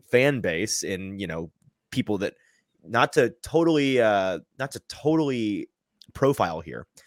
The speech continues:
but folks that are Swifties, I don't think, I think the, the Venn diagram of Swifties and football fans, the crossover is relatively marginal.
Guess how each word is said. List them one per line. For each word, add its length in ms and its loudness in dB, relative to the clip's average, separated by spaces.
but 100 -2
folks 300 2
that 100 4
are 60 4
Swifties, 640 2
I 80 0
don't 180 0
think, 300 -2
I 60 4
think 180 0
the, 140 4
the 140 2
Venn 200 6
diagram 400 6
of 80 -2
Swifties 720 2
and 220 -2
football 360 6
fans, 420 0
the 100 -6
crossover 720 4
is 100 -6
relatively 640 0
marginal. 560 -12